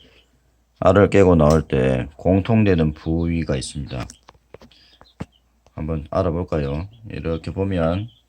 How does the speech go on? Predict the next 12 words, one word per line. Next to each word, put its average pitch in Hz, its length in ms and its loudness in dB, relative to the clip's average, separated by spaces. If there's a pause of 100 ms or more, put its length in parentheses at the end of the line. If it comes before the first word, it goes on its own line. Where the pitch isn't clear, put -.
(140)
어제 87 300 -2 (400)
밤 87 240 -4
사이에 82 680 -4 (720)
병아리들이 85 800 -4 (380)
네 76 160 -2
마리가 80 460 -2 (100)
깨고 76 240 -6
나왔는데 65 720 -8 (800)
알 101 240 2
중에서, 90 420 -4
계란 95 340 -2
중에서 73 500 -8